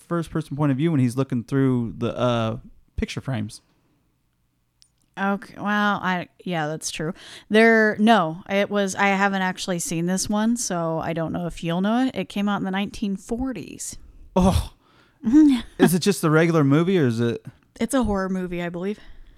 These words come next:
Speaker 1: Nineteen forty-nine?
Speaker 2: No, I said the forties. I think it was forty-three. I may still
Speaker 1: So,
Speaker 2: have it up here in my
Speaker 1: is it
Speaker 2: search
Speaker 1: like,
Speaker 2: history.
Speaker 1: well, is it The
Speaker 2: I do.
Speaker 1: Invisible Man?
Speaker 2: Oh, I'm sorry, nineteen forty-seven. No,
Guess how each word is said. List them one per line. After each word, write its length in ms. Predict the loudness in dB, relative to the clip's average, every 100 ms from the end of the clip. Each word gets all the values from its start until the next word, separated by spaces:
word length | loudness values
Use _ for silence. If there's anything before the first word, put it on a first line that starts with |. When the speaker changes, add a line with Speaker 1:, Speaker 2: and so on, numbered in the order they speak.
| -20 -20 -20 -20 _ -8
Speaker 1:
Nineteen 220 | -6 -4
forty-nine? 640 | -6 -6 -4 -2 -2 -4 -6 _ _ -20 _
Speaker 2:
No, 340 | 2 4 2 -6
I 80 | -10
said 200 | -10 -10
the 40 |
forties. 600 | -6 -4 -2 -2 -4 -4
I 100 | -4
think 200 | -4 -4
it 40 | -6
was 140 | -8
forty-three. 800 | -8 -8 -8 -14 -12 -8 -8 -10 -18 -20 -6
I 100 | -2
may 200 | 0 -2
still 200 | -4 -2
Speaker 1:
So, 60 |
Speaker 2:
have 160 | 0 0
it 60 | -4
up 160 | -8
here 180 | -12 -12
in 100 | -8
my 80 | -2
Speaker 1:
is 140 | 0
it 100 | 0
Speaker 2:
search 100 | 0
Speaker 1:
like, 200 | 0 2
Speaker 2:
history. 440 | 0 -2 -8 -12 -12 -8
Speaker 1:
well, 280 | -6 -6 -8 _ -2
is 160 | 0 2
it 80 |
The 80 | 4
Speaker 2:
I 80 | 6
do. 20 |
Speaker 1:
Invisible 240 | 8 8 6
Man? 140 | 8
Speaker 2:
Oh, 40 | 8
I'm 140 | 8
sorry, 240 | 4 2
nineteen 360 | 2 0 -2 -2
forty-seven. 840 | -2 -4 -4 -4 -4 -4 -4 -2
No, 400 | -2 -2 -6 -10